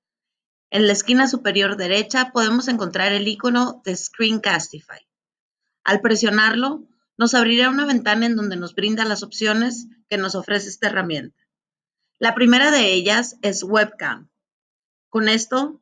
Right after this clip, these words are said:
podremos grabarnos a nosotros mismos dando alguna explicación o bien algún objeto como un pizarrón que pongamos delante de la cámara. La herramienta nos ofrece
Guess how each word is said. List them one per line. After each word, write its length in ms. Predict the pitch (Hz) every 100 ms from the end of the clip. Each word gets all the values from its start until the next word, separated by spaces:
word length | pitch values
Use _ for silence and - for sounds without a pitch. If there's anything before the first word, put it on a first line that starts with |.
| _
podremos 440 | 220 214 240 262
grabarnos 800 | 262 202 196 196 220 262 - - _ _
a 60 | 190
nosotros 500 | 196 196 226 262 254
mismos 480 | 233 208 233 247 240
dando 240 | 208 220
alguna 280 | 226 226 208
explicación 920 | 208 - 190 180 - 196 220 285 285 _ _ _ _ _ _ _ _
o 160 | 214
bien 480 | 226 220 254 302 - _
algún 320 | 202 214 247
objeto 400 | 262 254 254 240
como 220 | 240 202 185
un 180 | 196
pizarrón 640 | 226 226 175 185 202 254 -
que 100 | 208
pongamos 420 | 214 202 196 226
delante 380 | 226 190 190 190
de 140 | 202 180
la 120 | 165
cámara. 400 | 147 - - _ _ _ _ _ _ _ _ _ _ _ -
La 120 | 233
herramienta 440 | 233 247 254 294
nos 140 | 294 254
ofrece 680 | - 202 196 214 214 226